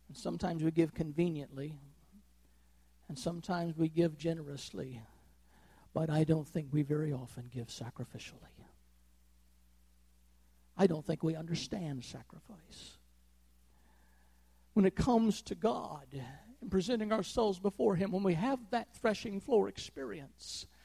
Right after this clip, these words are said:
I think some people give. And they give conveniently to God, and they give generously to God, but I don't think many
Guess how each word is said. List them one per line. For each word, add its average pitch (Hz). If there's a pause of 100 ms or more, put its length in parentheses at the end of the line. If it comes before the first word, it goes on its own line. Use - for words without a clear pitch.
(200)
I -
think 180
some 175
people 220
give. 202 (1400)
And 214
they 190
give 180
conveniently 185
to -
God, 160
and 160
they 185
give 190
generously 226
to 196
God, 226
but 208
I 214
don't 247
think 277
many 196